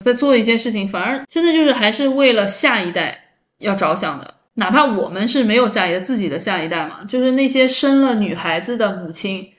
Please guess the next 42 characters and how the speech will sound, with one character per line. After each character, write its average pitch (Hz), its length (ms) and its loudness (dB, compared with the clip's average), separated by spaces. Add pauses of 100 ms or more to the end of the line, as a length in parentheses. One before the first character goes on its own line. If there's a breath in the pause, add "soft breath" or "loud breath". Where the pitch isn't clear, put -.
就 254 100 -2
是 247 60 4
像 233 320 0
那 214 100 -2
个 202 80 -4
芭 247 260 2
比 208 140 -2
上 190 220 -4
面 170 140 -4
不 175 100 -10
是 185 100 -12
说 190 240 -6
的 185 140 -8
嘛， 170 220 -10
母 208 160 -4
亲 254 200 2
站 262 220 2
在 214 80 0
原 185 260 -2
地 226 140 -2
是 226 160 -4
为 233 160 4
了 208 140 2
让 208 200 0
女 180 80 -2
儿 160 160 0
回 196 200 -4
头 202 160 -2
望 220 180 -2
的 175 80 -4
时 180 140 -8
候 185 160 -4
知 208 180 -4
道， 208 340 -4
知 233 140 -4
道 233 160 4
自 208 180 -4
己 190 160 -6
走 190 220 -2
了 156 140 -6
多 202 200 -2
远。 202 220 -4